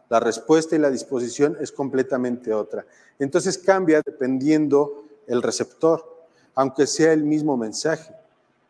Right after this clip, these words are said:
completamente el, el mismo mensaje. Por eso es que a veces podemos leer un libro,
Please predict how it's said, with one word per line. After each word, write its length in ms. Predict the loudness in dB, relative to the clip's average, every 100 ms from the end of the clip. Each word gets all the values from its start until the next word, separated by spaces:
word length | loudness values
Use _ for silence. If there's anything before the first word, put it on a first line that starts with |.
| _ _
completamente 640 | -6 -2 0 0 0 -2
el, 140 | -2 -2
el 140 | -4 0
mismo 300 | 0 0 -2
mensaje. 480 | -2 -4 -6 -10 -16 _ _ _ 0
Por 180 | 4 4
eso 220 | 2 -4
es 80 | -4
que 120 | -6 -2
a 100 | 0
veces 260 | 0 -2
podemos 320 | 0 0 2 2
leer 340 | 4 2 0
un 220 | -4 -2 0
libro, 680 | 0 0 0 0 -2 -14